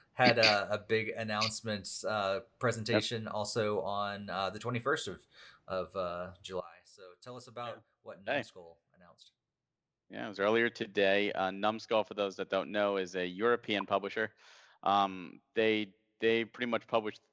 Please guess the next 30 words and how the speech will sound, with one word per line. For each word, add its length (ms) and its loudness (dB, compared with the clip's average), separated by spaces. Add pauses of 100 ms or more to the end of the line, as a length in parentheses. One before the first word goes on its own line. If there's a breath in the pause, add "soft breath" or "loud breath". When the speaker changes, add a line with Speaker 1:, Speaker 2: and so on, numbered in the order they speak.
(340)
Speaker 2:
uh, 280 2
their 160 0
games 300 -4
in 60 -12
Europe, 320 2 (280 loud breath)
and 120 -6
P 180 0
M 120 0
Studios 720 2 (380 soft breath)
publishes, 720 -6
um, 440 -2 (260)
the 60 -14
same 280 2
games 340 -2
over 160 -2
here 240 -4
in 100 -6
the 60 -10
States. 540 0 (420 loud breath)
Um, 200 0
so 120 -6
usually 500 0
it's, 120 -2 (120)
it's 160 2
almost 320 0
a 40 -6
safe 360 0
bet 240 2 (120)
that 200 0
if, 180 -6